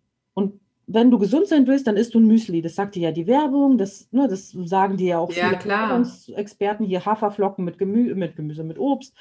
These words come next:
Speaker 2: Ja.
Speaker 1: ähm, mit Gemüse geht auch. Ähm,
Speaker 2: <laughs>
Speaker 1: und da, sowas kommt dann schnell zustande, weil, ähm, sie ja auch in ihrer Geschichte sagt, sie hat Frühstück gegessen, weil es ihr anerzogen wurde.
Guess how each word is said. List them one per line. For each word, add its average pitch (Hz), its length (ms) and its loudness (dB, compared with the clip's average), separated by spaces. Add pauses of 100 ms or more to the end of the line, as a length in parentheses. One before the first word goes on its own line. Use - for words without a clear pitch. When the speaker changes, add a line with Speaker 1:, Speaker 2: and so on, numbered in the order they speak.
Speaker 2:
Ja. - 100 -4 (220)
Speaker 1:
ähm, 190 400 -2 (300)
mit 160 100 -10
Gemüse 196 540 0
geht 170 200 -8
auch. 294 220 -6 (420)
Ähm, 196 400 0 (220)
Speaker 2:
<laughs> - 220 -10
Speaker 1:
und - 200 -2 (100)
da, 196 160 -4 (280)
sowas 254 360 -2
kommt 269 220 2
dann 240 120 2
schnell 226 240 -2
zustande, 214 520 0
weil, 190 260 0
ähm, 190 280 -6
sie 214 140 -2
ja 233 140 2
auch 262 140 -2
in 233 120 0
ihrer 190 180 -4
Geschichte 208 400 -6
sagt, 190 440 -4
sie 185 200 -4
hat 202 120 -4
Frühstück 208 380 -6
gegessen, 196 380 -4
weil 175 100 -4
es - 80 -8
ihr 202 140 -4
anerzogen 233 560 -4
wurde. 151 300 -12